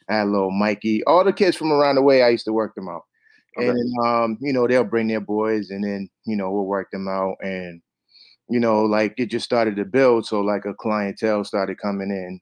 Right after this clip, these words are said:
Speaker 1: And then,
Speaker 2: Mm-hmm.
Speaker 1: uh, when I was at Eastie, one of the assistant coaches, he had his son, and he was my first paid client. Um, he was like, "Yo, my son,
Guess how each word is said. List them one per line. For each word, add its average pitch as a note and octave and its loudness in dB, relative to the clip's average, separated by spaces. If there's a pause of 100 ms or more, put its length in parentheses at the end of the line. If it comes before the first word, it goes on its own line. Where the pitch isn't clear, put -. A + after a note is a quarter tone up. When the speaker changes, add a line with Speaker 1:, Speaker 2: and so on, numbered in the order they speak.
(460)
Speaker 1:
And G#2 -2
then, G2+ 0
Speaker 2:
Mm-hmm. G2+ 2
Speaker 1:
uh, - 0 (360)
when A2+ 2
I A2+ 6
was G#2+ 4
at G#2 2
Eastie, B2 2 (920)
one A#2 2
of A#2 2
the A2 2
assistant G#2 -6
coaches, C3+ 2 (500)
he A#2+ 0
had A2 0
his G#2+ -4
son, D#3+ 0 (280)
and A2 -6
he B2 0
was D3+ 2
my A2+ -2
first A#2+ -4
paid A#2 -2
client. A#2+ -4
Um, G#2+ -6 (680)
he A#2+ -4
was A#2 -4
like, A#2 0
"Yo, B2 2
my A2+ 0
son, C#3 0